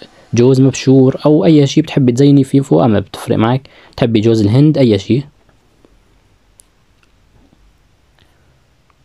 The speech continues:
وهيك بيكون صار معنا الطبق جاهز للأكل. ألف صحة وهنا على قلبكن. بتمنى يلي ما حط إعجاب للفيديو يحط إعجاب، ويلي ما اشترك في القناة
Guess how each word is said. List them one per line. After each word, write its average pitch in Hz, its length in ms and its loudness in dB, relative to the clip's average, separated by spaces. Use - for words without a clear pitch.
وهيك 117 340 -2
بيكون 110 440 0
صار 120 340 -4
معنا 147 560 2
الطبق 151 580 -4
جاهز 135 540 0
للأكل. 120 400 -2
ألف 135 180 -2
صحة - 340 -6
وهنا 135 280 0
على 110 140 -2
قلبكن. 170 540 -2
بتمنى 110 480 0
يلي 104 220 2
ما 117 120 0
حط 127 220 -6
إعجاب 110 360 0
للفيديو 107 380 2
يحط 120 220 -4
إعجاب، 147 440 0
ويلي 120 220 2
ما 123 80 2
اشترك 170 320 -2
في - 60 -4
القناة 170 420 0